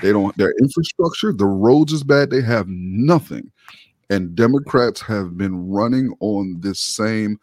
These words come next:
"I'm a Democrat, y'all know what Republicans are" type of platform for years.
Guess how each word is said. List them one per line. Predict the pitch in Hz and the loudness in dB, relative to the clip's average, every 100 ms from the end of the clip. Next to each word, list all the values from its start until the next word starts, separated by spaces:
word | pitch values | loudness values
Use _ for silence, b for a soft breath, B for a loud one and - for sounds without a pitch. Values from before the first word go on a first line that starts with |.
| b b b _ | b b b _
"I'm | - 110 | -4 -2
a | 117 | -2
Democrat, | 98 110 107 - 101 101 - - | -2 -4 -4 -2 -2 -2 -6 -8
y'all | 90 101 | -2 0
know | 104 104 | 2 2
what | 87 | 2
Republicans | 95 98 98 95 90 92 - | 0 2 0 0 -4 -6 -2
are" | 95 101 101 | 2 4 4
type | 78 - 90 | 0 -6 -6
of | 78 | -8
platform | - 131 - - 101 95 95 | -6 -4 -4 -8 -8 -6 -8
for | _ - 95 87 | _ -10 -10 -10
years. | 110 196 87 73 - | -8 -6 -6 -6 -8